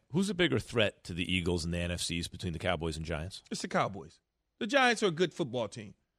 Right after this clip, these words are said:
Speaker 2: and they're, they're winning in different ways,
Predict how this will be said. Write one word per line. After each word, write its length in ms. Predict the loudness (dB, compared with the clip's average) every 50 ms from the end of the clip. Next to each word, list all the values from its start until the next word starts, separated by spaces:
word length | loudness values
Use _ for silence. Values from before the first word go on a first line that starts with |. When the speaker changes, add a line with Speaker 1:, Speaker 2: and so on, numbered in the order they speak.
| _ _ _ 0
Speaker 2:
and 160 | 2 2 4
they're, 440 | 6 4 4 4 0 -2 2 2 4
they're 200 | 6 8 8 8
winning 380 | 8 8 6 6 6 4 2 2
in 100 | 2 2
different 300 | 2 0 0 0 2 4
ways, 500 | 6 6 6 6 4 2 0 -2 -6